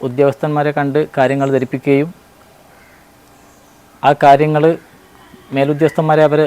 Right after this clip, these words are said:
അറിയിക്കുകയും അവർ മേലുദ്യോഗസ്ഥന്മാർ വന്ന് ഞങ്ങളോട്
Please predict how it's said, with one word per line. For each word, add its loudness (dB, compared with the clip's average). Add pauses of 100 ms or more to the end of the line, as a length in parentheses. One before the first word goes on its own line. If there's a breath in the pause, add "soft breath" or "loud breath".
അറിയിക്കുകയും -2 (440)
അവർ 0 (240)
മേലുദ്യോഗസ്ഥന്മാർ -4
വന്ന് -2
ഞങ്ങളോട് -2